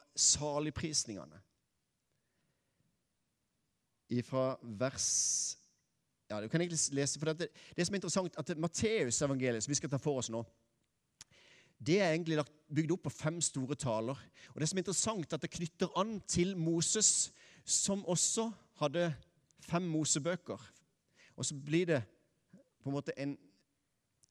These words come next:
sammenligning, egentlig. For det at Moses blir sammenlignet, eller Jesus blir sammenlignet med Moses i Matteus evangeliet. Ehm, og derfor så blir det bygd opp på fem store taler,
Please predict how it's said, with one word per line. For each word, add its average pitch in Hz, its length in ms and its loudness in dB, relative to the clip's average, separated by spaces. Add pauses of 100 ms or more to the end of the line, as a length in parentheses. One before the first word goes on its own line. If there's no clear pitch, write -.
sammenligning, 156 720 0
egentlig. 95 300 -10
For 143 100 -2
det 151 120 0
at - 80 -10
Moses 156 760 -4 (420)
blir 135 140 -2
sammenlignet, 143 480 -2
eller 127 120 0
Jesus 151 260 -4
blir 127 160 -4
sammenlignet 131 360 -4
med 123 100 -4
Moses 113 580 -4 (300)
i 123 120 -2
Matteus 110 360 -6
evangeliet. 92 380 -12 (1500)
Ehm, 101 460 -14
og 120 80 -6
derfor 135 180 -4
så 165 100 -8
blir 156 160 0
det 147 100 -2
bygd 139 200 -2
opp - 280 -12
på 131 80 -4
fem 160 240 -4
store 135 280 -6
taler, 131 340 -2